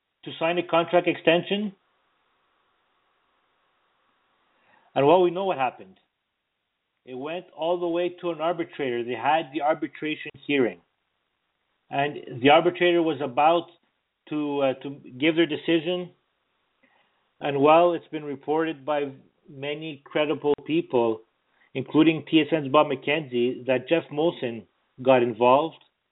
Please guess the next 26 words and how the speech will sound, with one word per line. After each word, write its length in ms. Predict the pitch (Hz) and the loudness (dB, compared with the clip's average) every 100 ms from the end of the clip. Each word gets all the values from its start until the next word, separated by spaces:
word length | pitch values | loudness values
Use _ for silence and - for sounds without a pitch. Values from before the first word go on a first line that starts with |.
| _ _ _ _ _ _ _ _ _ _ _ _ | _ _ _ _ _ _ _ _ _ _ _ _
to 60 | 135 | -8
make 200 | 151 147 | -4 -4
sure 160 | - 151 | -2 -2
that 80 | 147 | 0
P 120 | 156 | -2
K 200 | 147 143 156 | 0 -4 -4
Subban 440 | 143 143 143 139 _ _ _ _ - | -4 -4 -6 -10 _ _ _ _ -2
signs 340 | 143 135 135 135 | 2 4 2 0
a 40 | - | 2
long-term 560 | 135 135 135 139 131 | 4 4 2 -6 -8
deal 200 | 120 135 | -2 0
with 140 | 120 117 | 0 -2
the 60 | |
Montreal 480 | 120 123 117 127 113 | -6 -8 -6 -4 -4
Canadiens. 380 | 117 123 110 98 - | -2 0 0 -2 -4
So 260 | 110 107 - - | 0 0 -2 -2
Jeff 140 | 143 143 | -2 -2
Molson 440 | 139 139 143 139 135 - - | -6 -4 -6 -10 -12 -20 -2
is 120 | 131 117 113 | 0 0 2
definitely 520 | 143 139 143 135 131 | 2 2 0 0 2
a 60 | 127 - | 2 0
fan 400 | 135 127 107 101 _ _ - | 0 0 -2 -8 _ _ -8
of 100 | 117 - | -8 -2
P 140 | 123 | -2
K 120 | - 113 - | 2 2 4
Subban. 320 | 120 107 87 | 2 2 -8